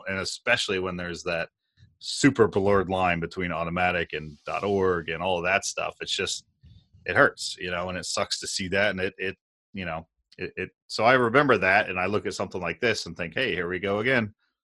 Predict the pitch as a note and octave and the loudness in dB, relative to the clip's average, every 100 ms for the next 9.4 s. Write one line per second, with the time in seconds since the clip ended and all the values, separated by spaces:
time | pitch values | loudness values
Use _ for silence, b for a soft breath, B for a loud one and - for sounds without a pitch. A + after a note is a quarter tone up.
0 | _ _ _ - F2 F#2 G2 - F2+ F2+ | _ _ _ -10 -4 -2 -4 -8 -10 -8
1 | F#2 G2 F#2 F#2 F2 F#2 F2+ F2 - - | -4 0 0 0 -2 -2 0 -2 -6 -8
2 | F#2 F#2 F#2+ F#2 G2 F2+ - E2+ - E2+ | -6 -2 -2 0 0 -2 -4 -8 -8 -8
3 | E2 D#2+ - E2 G#2 F2+ E2 - _ _ | -6 -8 -8 -6 -4 -2 -6 -10 _ _
4 | _ _ _ _ _ _ - E2 E2 D#2 | _ _ _ _ _ _ -10 -8 -6 -8
5 | D#2+ - G2+ A#2 A#2+ G2 G#2+ F#2 F2 - | -12 -6 0 2 2 2 2 2 0 -2
6 | G2 F#2 E2 - F#2+ A2+ E2 D#2+ F2+ G#2 | 0 -2 -4 -4 0 0 0 -2 -2 -2
7 | F#2 D#2+ E2+ E2+ E2+ D#2+ F2 F2+ E2+ E2 | -4 -6 -6 -4 -6 -6 -2 0 0 -2
8 | G2+ - F#2+ E2+ E2 - F2+ F2+ E2+ D#2+ | -4 -4 -6 -6 -6 -6 -2 0 0 -4
9 | G2 G2 E2 E2+ | -6 -4 -2 -4